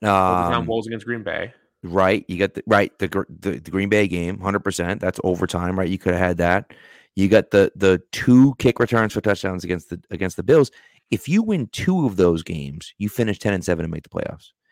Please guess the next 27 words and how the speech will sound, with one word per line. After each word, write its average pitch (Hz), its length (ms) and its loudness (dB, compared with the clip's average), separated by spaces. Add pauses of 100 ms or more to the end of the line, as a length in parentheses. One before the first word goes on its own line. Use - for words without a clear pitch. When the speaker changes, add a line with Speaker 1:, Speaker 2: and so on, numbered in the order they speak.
(140)
Speaker 1:
Yep. 127 80 0
Speaker 2:
If - 120 -4
you 175 160 0
win 170 260 2
three 139 360 0
out 113 120 6
of 101 80 -2
four 277 300 4
of 90 80 4
those 85 200 0
games, 78 440 -8
you 226 100 -4
finish - 260 -4
eleven 190 300 0
and 190 120 -2
six 247 260 0
and 147 100 0
you're 160 120 2
a 156 60 2
good 226 200 2
team, 277 600 0
<laughs> - 40 -12
right? 160 240 4
And 226 100 -4
so, 165 100 4
Speaker 1:
Yeah. 160 60 6
Speaker 2:
like, 151 160 0